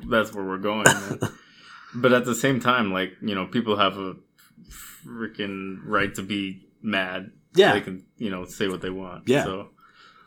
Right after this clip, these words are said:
Speaker 1: I don't know. It's a very, like, weird thing to me. Like, it's a very weird thing to, for people to be,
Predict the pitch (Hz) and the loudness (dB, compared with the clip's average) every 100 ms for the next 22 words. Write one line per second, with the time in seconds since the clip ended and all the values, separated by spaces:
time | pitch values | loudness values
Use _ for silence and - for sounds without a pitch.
0 | _ - 95 90 87 90 - 107 101 131 | _ -2 2 2 -2 -10 -4 -2 2 4
1 | 143 147 135 113 104 95 95 - _ _ | 6 6 6 4 4 2 0 -14 _ _
2 | _ _ _ _ _ _ _ _ _ _ | _ _ _ _ _ _ _ _ _ _
3 | _ _ - - 113 107 110 104 98 - | _ _ -16 -8 -2 2 4 2 0 -2
4 | 101 95 95 92 90 92 95 _ - 101 | 0 0 -4 -8 -6 -10 -14 _ -4 -2
5 | 92 104 - 107 113 113 110 98 98 101 | 0 -2 0 2 4 4 2 -2 0 -2
6 | 101 107 101 107 _ _ _ _ _ - | 0 -4 -4 -8 _ _ _ _ _ -10
7 | - 101 95 92 - _ _ _ _ _ | -2 0 0 -4 -10 _ _ _ _ _
8 | - 113 98 - 110 101 101 98 101 98 | -2 0 0 -2 -4 -4 -6 -4 -2 -2
9 | 98 95 95 | -2 -6 -10